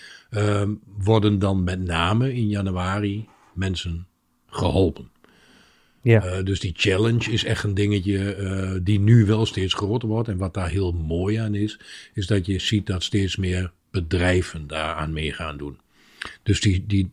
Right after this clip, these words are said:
Speaker 1: die, die sneeuwbal, dat sneeuwbaleffect, zeg maar, dat balletje is echt wel gaan, eh, gaan rollen. Ehm, want tweeduizend veertien, zei ik net, is het begonnen. Toen hadden we het over, zeg maar, drie,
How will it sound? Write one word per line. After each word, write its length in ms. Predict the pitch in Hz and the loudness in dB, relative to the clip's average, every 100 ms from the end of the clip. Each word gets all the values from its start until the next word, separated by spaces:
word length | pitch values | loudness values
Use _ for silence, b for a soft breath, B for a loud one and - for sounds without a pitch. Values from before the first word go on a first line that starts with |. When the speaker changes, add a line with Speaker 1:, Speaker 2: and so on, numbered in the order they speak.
| _ - | _ -2
Speaker 1:
die, 500 | 95 90 90 90 82 | 0 2 0 -2 -2
die 140 | 92 | -4
sneeuwbal, 540 | - 104 113 101 107 107 | 0 2 2 2 -2 -2
dat 180 | 92 | -4
sneeuwbaleffect, 800 | - 95 107 110 120 101 - 113 - | -2 -2 0 0 -2 -2 -2 -4 -4
zeg 220 | 110 - | -6 -4
maar, 260 | 107 139 135 | -8 -8 -6
dat 180 | 104 92 | -4 0
balletje 420 | 113 110 104 98 | 2 2 0 -2
is 240 | 107 - | -2 -2
echt 280 | - 113 - | -2 -4 -4
wel 280 | 92 92 92 | -4 -2 -4
gaan, 460 | 82 98 87 92 - B B B B B | -2 -2 -2 -4 -8 B B B B B
eh, 420 | 98 92 92 90 | -4 -2 -2 -2
gaan 300 | - 101 95 | -2 0 2
rollen. 560 | 90 98 104 82 95 - _ b b b b b b b b b | 2 4 4 2 -2 -8 _ b b b b b b b b b
Ehm, 540 | 104 95 98 98 95 98 - _ _ _ _ _ - | -2 2 2 2 2 -2 -8 _ _ _ _ _ -2
want 400 | 107 104 98 - _ _ _ _ _ - | 2 4 2 -6 _ _ _ _ _ 0
tweeduizend 440 | 123 110 104 87 | 4 6 6 4
veertien, 360 | 123 123 113 98 | 4 4 2 2
zei 160 | 113 | 2
ik 100 | 101 | 2
net, 180 | 107 101 | 0 0
is 140 | 101 | -2
het 160 | 101 82 | -2 -4
begonnen. 460 | 82 92 135 160 170 | 0 6 6 6 4
Toen 160 | 127 | 4
hadden 180 | 104 95 | 4 2
we 60 | 101 | 0
het 80 | 90 | 0
over, 140 | 92 87 | -4 -4
zeg 200 | 104 85 | -4 -2
maar, 160 | 87 | -4
drie, 360 | 85 101 98 | 0 2 2